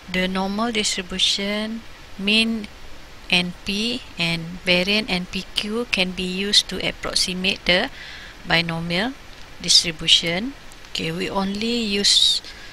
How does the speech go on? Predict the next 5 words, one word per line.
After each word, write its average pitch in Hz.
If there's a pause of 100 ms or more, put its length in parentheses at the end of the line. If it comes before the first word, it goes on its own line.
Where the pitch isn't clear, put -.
(160)
the 180
normal 196
distribution 202
to 165
approximate 190